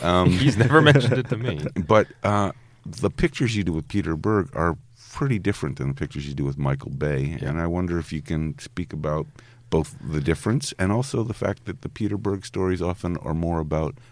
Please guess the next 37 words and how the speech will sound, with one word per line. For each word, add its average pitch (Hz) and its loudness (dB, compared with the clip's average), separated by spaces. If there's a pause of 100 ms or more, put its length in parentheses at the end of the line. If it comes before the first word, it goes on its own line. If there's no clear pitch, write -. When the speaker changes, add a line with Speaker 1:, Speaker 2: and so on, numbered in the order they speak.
(120)
Speaker 1:
real 101 2
stories - -6
Speaker 2:
Right. 80 -8 (160)
Speaker 1:
as 73 -2
opposed 78 -4
to 76 -2 (280)
fictional. 131 -2
Does 76 -6
that 82 4
Speaker 2:
Mm-hmm. 87 0
Speaker 1:
influence 90 -2
your 85 0
writing 85 2
style? 92 0
Speaker 2:
Oh, - -6
huge. - -4
Oh, 87 -4
yeah, 82 -4
it's - -14
a - -20
huge 113 -2
influence. - -10 (120)
And 92 0
I 98 6
do 110 0
love 92 0
doing 85 -2
that 82 -4 (320)
kind 80 -4
of 78 -10 (140)
thing 80 -2
because 80 -6
it's, - -8
it's 92 -10
a 92 -6
totally 95 0
different 82 -4